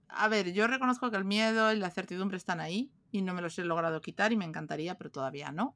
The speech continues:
También creo, insisto, que va mucho con personalidad. Pero para mí, aparte de lo que has dicho de tener una persona que me dé instrucciones o no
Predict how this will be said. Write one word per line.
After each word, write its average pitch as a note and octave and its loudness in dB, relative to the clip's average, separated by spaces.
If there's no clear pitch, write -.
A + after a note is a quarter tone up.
También D3+ -10
creo, D3+ -6
insisto, E3 -10
que - -10
va C#3+ -6
mucho D3+ -10
con D3+ -14
personalidad. D3 -6
Pero A3 4
para G#3+ 4
mí, C4 0
aparte B3 2
de D4+ -2
lo B3+ -2
que A3+ -2
has G#3 -2
dicho G3+ -4
de E3+ -2
tener E3+ -6
una E3+ -4
persona E3+ -6
que E3 -8
me D#3+ -6
dé E3 -4
instrucciones E3 -8
o D#3 -6
no E3 -8